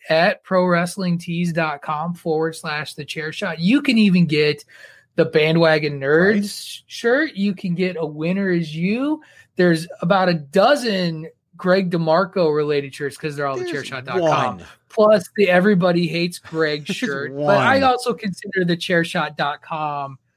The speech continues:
Speaker 1: shirts Greg DeMarco
Speaker 2: Oh,
Speaker 1: shirts.
Speaker 2: okay.
Speaker 1: They're yours too. And not only that, you, you can get them in either your standard t-shirt style at around twenty or so bucks.
Speaker 2: Twenty,
Speaker 1: But if you're feeling
Speaker 2: nineteen ninety-nine.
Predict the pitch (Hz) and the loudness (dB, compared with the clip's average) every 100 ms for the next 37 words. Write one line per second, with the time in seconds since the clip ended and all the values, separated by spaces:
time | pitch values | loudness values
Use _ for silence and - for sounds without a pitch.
0 | _ - 208 170 - 185 165 147 151 143 | _ 0 2 2 0 2 2 2 -2 -2
1 | 135 135 135 104 - 120 - 156 147 143 | -4 -6 -8 -8 -10 -12 -8 -6 -4 -6
2 | 127 - 180 - - - - 226 254 302 | -8 -6 -6 -6 -20 -10 0 2 4 4
3 | 359 285 202 240 294 202 196 254 240 214 | 4 2 2 2 2 0 2 2 2 0
4 | 226 233 196 151 185 277 285 208 180 156 | -2 0 -2 0 0 0 0 0 2 0
5 | 151 151 _ _ _ 208 202 208 190 190 | -4 -10 _ _ _ 0 2 4 2 2
6 | 175 156 - - 226 247 269 247 220 175 | 0 0 -6 -4 0 0 0 0 -2 -4
7 | - - - 233 214 - 240 208 - - | -10 -12 -6 -2 -2 -2 0 0 -2 -12
8 | - - 185 160 160 180 254 190 180 175 | -8 0 2 4 4 2 2 0 0 0
9 | 165 170 170 175 170 - - 160 170 190 | 2 0 0 -2 -4 -10 -8 -2 0 0
10 | 190 175 - 196 175 165 151 170 160 190 | 0 -2 -2 -2 0 0 -4 -6 -2 -2
11 | 262 - 190 180 170 208 202 180 175 185 | -4 -4 0 0 0 0 0 0 2 2
12 | 277 302 | 2 0